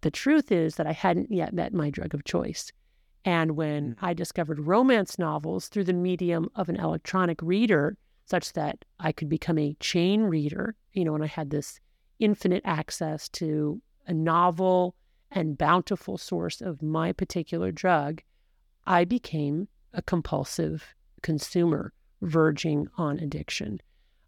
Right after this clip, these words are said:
Speaker 1: Um, so that, that speaks to why living now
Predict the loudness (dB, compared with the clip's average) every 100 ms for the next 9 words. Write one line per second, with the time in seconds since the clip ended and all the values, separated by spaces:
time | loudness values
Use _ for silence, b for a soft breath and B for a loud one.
0 | _ 0 2 2 0 -2 -8 _ _ _
1 | -20 -4 0 0 0 -6 _ _ _ -10
2 | 2 4 6 4 0 _ _ _ -2 2
3 | 2 0 -2 -2 -2 -6 -2 0 -2 -6
4 | _ _ _ -2 4 4 4 2 2 2
5 | 2 -2 -4 _ -2 2 2 2 -2 -4